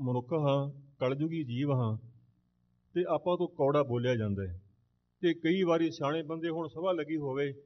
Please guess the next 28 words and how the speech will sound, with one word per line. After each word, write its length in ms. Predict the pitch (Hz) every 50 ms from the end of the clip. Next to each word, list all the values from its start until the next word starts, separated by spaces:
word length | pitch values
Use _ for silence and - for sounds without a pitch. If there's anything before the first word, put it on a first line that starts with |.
| - _ _ _ _ _ _ _
ਆਪਾਂ 260 | 156 156 156 180 170 151
ਸੰਕੋਚ 500 | - 160 147 143 147 147 143 151 147 160
ਵੀ 120 | 165 156
ਕਰ 180 | 151 143 131 120
ਲੈਂਦੇ 280 | 110 104 101 101 98
ਹਾਂ 120 | 95 95 101 - - - _ _ _ - 127
ਵੀ 120 | 135 139
ਜੇ 100 | 147 156
ਇੱਥੇ 180 | 147 151 156 151
ਕੌੜਾ 340 | 151 147 131 135 143 143
ਫਿੱਕਾ 320 | 139 143 131 120 - 143 139
ਬੋਲਾਂਗੇ, 460 | 127 131 131 131 135 135 135 135 135
ਕੀ 200 | 135 143 143 139
ਕਹਿਣਗੇ? 500 | 139 156 147 160 151 147 131 131 131 131 - - - _ _ _ _ _
ਪਰ 140 | - 175 165
ਫਿਰ 240 | 113 143 156 180 180
ਵੀ 120 | 196 196
ਕਿਤੇ 280 | 190 - 175 170 190 185
ਨਾ 140 | 190 190 180
ਕਿਤੇ 320 | 185 180 170 185 180 185 180
ਆਪਾਂ 260 | 180 170 - - 165 160
ਤੋਂ 140 | 175 165
ਕੌੜਾ 280 | 165 165 151 151 156 151
ਬੋਲ 260 | 139 135 143 160 170
ਹੀ 80 | 175 170
ਹੋ 120 | 165 156
ਜਾਂਦਾ 280 | 143 139 139 147 156 156
ਨਾ, 160 | 151 143